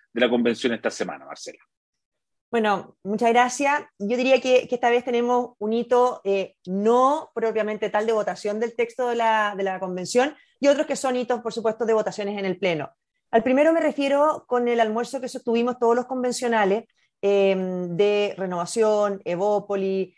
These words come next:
Speaker 2: Independientes de Chile Vamos, Partido Republicano, la udi, eh, con Cayetana Álvarez de Toledo el martes. Ella, cuando, ella ha seguido este proceso de cerca y cuando la, la, la invitamos a ir a la convención,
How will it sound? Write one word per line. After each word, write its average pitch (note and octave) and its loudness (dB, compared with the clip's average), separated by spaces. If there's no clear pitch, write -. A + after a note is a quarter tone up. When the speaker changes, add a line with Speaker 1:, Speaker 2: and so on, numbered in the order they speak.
Speaker 2:
Independientes F#3+ 0
de G3 -2
Chile G3 -2
Vamos, G3 -2
Partido G#3 -2
Republicano, F#3+ -2
la F#3 4
udi, G#3+ 2
eh, G3 -2
con G3+ -4
Cayetana G#3 0
Álvarez A3 0
de G3+ -4
Toledo G3+ -4
el F#3 -4
martes. F3 -4
Ella, A#3 6
cuando, G3+ 2
ella A#3 4
ha - -4
seguido A#3 -2
este A#3+ -4
proceso A3+ -6
de G#3 -4
cerca A#3 0
y A#3 -2
cuando G#3 -2
la, F#3 0
la, F3 -4
la F3+ -6
invitamos A3+ 2
a G3 -2
ir G3+ 0
a G#3 2
la G3+ 0
convención, G3 -4